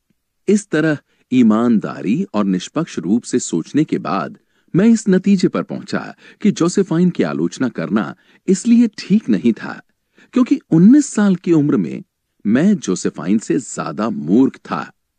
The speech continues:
वैसे जोसेफाइन के लिए ये कोई तारीफ की बात नहीं थी। इसके बाद जब भी मैं जोसेफाइन को कोई गलती बताता था, तो मैं अपनी बात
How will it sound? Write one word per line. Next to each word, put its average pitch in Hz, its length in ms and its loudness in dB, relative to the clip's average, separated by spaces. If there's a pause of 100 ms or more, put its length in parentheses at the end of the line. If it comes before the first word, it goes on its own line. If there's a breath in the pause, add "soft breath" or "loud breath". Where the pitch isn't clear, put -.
(460 loud breath)
वैसे 180 220 0
जोसेफाइन 131 600 0
के 117 160 -2
लिए 87 300 -2 (220 soft breath)
ये 175 80 2
कोई 226 180 0
तारीफ 110 600 -4
की 165 140 -2
बात 95 280 -4
नहीं 107 260 2
थी। - 220 -14 (800)
इसके 143 220 -2
बाद 151 320 -4
जब 123 240 -2
भी 113 160 0
मैं 139 220 0
जोसेफाइन 95 520 -2
को 127 140 -4
कोई 131 240 2
गलती 90 440 -2
बताता - 480 -6
था, - 260 -16 (380)
तो 196 80 2
मैं 190 220 4
अपनी 135 280 2
बात 92 340 -4